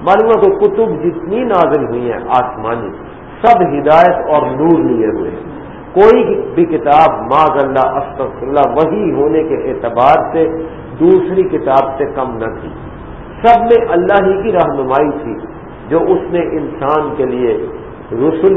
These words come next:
کے ذریعے علیہ الصلاۃ والسلام بھیجی اور اس کو اس کے جینے کا طریقہ بتایا، اجتماعی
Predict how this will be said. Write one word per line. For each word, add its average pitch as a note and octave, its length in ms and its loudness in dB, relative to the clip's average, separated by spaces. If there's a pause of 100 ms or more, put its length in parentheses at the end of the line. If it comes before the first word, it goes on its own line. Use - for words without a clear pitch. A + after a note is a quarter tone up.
کے D3+ 180 4
ذریعے C3 340 2
علیہ B2+ 280 0
الصلاۃ B2 600 -2
والسلام B2+ 640 -2 (540)
بھیجی C3+ 440 2 (680)
اور D3+ 260 2
اس - 220 -4
کو E3 180 2 (100)
اس D3 100 -4 (120)
کے D#3 200 2 (500)
جینے F#3+ 320 2
کا C3+ 180 -2
طریقہ B2+ 400 0
بتایا، F#2+ 340 -6 (240)
اجتماعی D#3 600 0